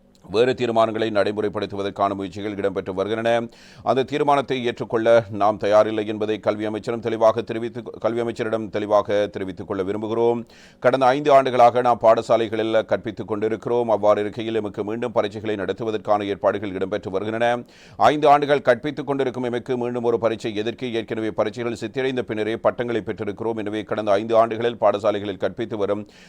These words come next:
கோவிட் காலத்திலும், ஆசிரியர் பற்றாக்குறையின் போதும் பாடசாலை கட்டமைப்பை பாதுகாத்துக் கொடுத்தவர்களுக்கு எவ்வித பிரச்சனைகளுமின்றி நிரந்தர நியமனத்தை வழங்குமாறு அரசாங்கத்தை வலியுறுத்துகிறோம். தேவை முடிந்தவுடன் எம்மை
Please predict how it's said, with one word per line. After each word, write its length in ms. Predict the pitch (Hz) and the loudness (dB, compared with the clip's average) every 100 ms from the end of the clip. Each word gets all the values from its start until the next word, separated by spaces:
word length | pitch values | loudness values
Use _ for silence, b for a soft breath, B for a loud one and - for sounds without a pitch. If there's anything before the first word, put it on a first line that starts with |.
| B | B
கோவிட் 240 | 123 131 127 | -2 -2 2
காலத்திலும், 480 | 131 127 120 123 | 6 6 4 2
ஆசிரியர் 440 | 120 113 117 113 107 | 4 4 2 0 2
பற்றாக்குறையின் 500 | 120 120 120 117 117 | 4 4 2 -4 -2
போதும் 260 | 117 120 110 | 0 0 4
பாடசாலை 420 | 107 110 113 107 | 4 4 0 0
கட்டமைப்பை 500 | 110 98 107 101 107 | -2 -2 -4 -4 -4
பாதுகாத்துக் 600 | 104 98 113 117 113 110 | 4 4 4 0 0 -6
கொடுத்தவர்களுக்கு 260 | 104 104 101 104 101 | -6 -4 -4 -4 -4
எவ்வித 300 | 113 98 104 | -6 -4 -4
பிரச்சனைகளுமின்றி 800 | 98 101 95 117 117 107 98 107 | -4 -6 -8 -8 -6 -6 -6 -6
நிரந்தர 360 | 101 101 113 | -4 -4 -2
நியமனத்தை 440 | 113 104 104 101 104 | -4 -4 -4 -4 -2
வழங்குமாறு 540 | 87 92 104 104 113 | -2 -2 -2 2 4
அரசாங்கத்தை 540 | 101 95 101 101 85 98 | 2 0 -4 -4 -6 -4
வலியுறுத்துகிறோம். 800 | 87 95 98 98 101 117 120 - _ _ _ _ _ _ _ _ b b b b b | -4 -4 -6 -6 -2 -2 -2 -8 _ _ _ _ _ _ _ _ b b b b b
தேவை 480 | 139 147 151 139 123 | 4 4 4 2 2
முடிந்தவுடன் 600 | 117 127 127 120 123 120 | 2 2 2 4 2 2
எம்மை 400 | 117 120 120 | 0 0 0